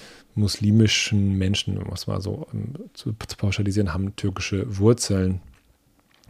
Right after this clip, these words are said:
in Deutschland. So, also der, der, der, das Ausmaß ist natürlich immer noch groß.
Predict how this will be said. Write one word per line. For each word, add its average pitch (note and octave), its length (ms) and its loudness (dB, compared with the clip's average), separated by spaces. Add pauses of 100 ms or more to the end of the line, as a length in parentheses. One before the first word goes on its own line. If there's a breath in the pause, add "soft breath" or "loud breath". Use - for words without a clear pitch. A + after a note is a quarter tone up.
(100)
in G#2 140 4
Deutschland. F#2 560 -2 (500 loud breath)
So, - 140 -4
also G#2 120 0
der, G2 160 2
der, G2 300 -2 (240)
der, G2+ 340 -6
das G2+ 120 -8
Ausmaß - 360 -4
ist F#2+ 60 -6
natürlich G2+ 220 -10
immer A2+ 120 -2
noch F#2+ 140 -4
groß. A2 380 6